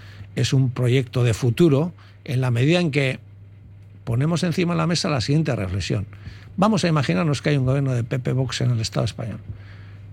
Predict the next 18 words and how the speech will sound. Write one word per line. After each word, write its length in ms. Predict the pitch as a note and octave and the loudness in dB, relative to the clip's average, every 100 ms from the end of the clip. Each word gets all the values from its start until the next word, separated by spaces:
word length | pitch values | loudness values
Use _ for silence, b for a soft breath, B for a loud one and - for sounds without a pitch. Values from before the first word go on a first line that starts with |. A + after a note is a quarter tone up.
| - | -4
Ese 260 | G3+ - D#3+ | 0 2 2
gobierno 680 | C3+ B2 F#3+ G#3 D3 C3+ - - | 2 2 4 4 2 -2 -6 -18
en 380 | - - C3 C#3+ | -12 0 4 6
nuestro 300 | G3 - B2+ | 4 2 0
país, 300 | A#2 D3+ E3 | 0 -2 0
en 100 | C3+ | 0
Euskal 300 | A2+ - A#2 | 0 -2 -2
Herria, 300 | A2 B2+ D3+ | 0 0 2
no 200 | A#2+ D#3+ | 2 2
va 100 | F#3 | 0
a 20 | |
tener 340 | A#2 A#2+ B2+ G#2+ - | 0 -2 -2 -4 -4
un 160 | A#2 | -2
apoyo 360 | A#2+ A2 A#2 G2+ | 0 0 0 0
mayoritario, 760 | G#2 F#2+ G2 F#2 F3+ C3 F2 - B B - | -2 -2 -2 0 0 0 -2 -6 B B -4
va 40 | |
a 40 | |
ser 200 | - E3+ | 0 0